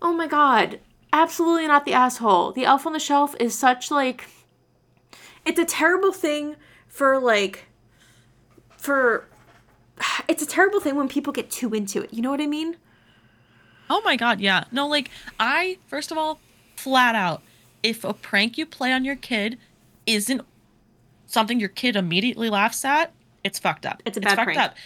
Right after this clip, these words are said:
Speaker 2: It should be things that are tiny and funny and things that the kid will absolutely enjoy. It should never be a reason to, like, pull one over on your child who's a literal minor and has no reason but to trust you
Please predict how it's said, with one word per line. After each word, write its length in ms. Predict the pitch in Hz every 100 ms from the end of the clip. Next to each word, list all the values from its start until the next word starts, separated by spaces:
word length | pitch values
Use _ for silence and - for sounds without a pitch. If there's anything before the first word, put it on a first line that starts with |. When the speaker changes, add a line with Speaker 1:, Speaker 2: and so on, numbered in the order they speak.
| - - _
Speaker 2:
It 120 | 262 -
should 240 | 254 220
be 320 | 226 240 294 - _ _
things 240 | 247 269
that 120 | 262
are 80 | 185
tiny 420 | - - 269 311
and 120 | 320 311
funny 380 | 269 247 269 - - -
and 140 | 233
things 240 | 220 202 220
that 120 | 247
the 80 | 277
kid 260 | - 240
will 160 | 226 -
absolutely 380 | 190 202 - 277
enjoy. 260 | 254 233 -
It 140 | -
should 200 | - -
never 200 | 190 220
be 120 | 254
a 60 | 277
reason 400 | 247 247 240 247 - -
to, 120 | -
like, 360 | 226 190 175 - _ _ _ _ _ _ _ _ -
pull 260 | 269 294
one 160 | 311 262
over 240 | 254 254
on 120 | 226 214
your 100 | 208
child 300 | - 233 233
who's 180 | 240
a 60 | 226
literal 380 | 220 233 277 285
minor 320 | 233 226 233
and 160 | - 196
has 180 | 165 208
no 140 | 233
reason 380 | 269 254 233 240
but 160 | 214 -
to 100 | 180
trust 440 | - 220 233 -
you 180 | 247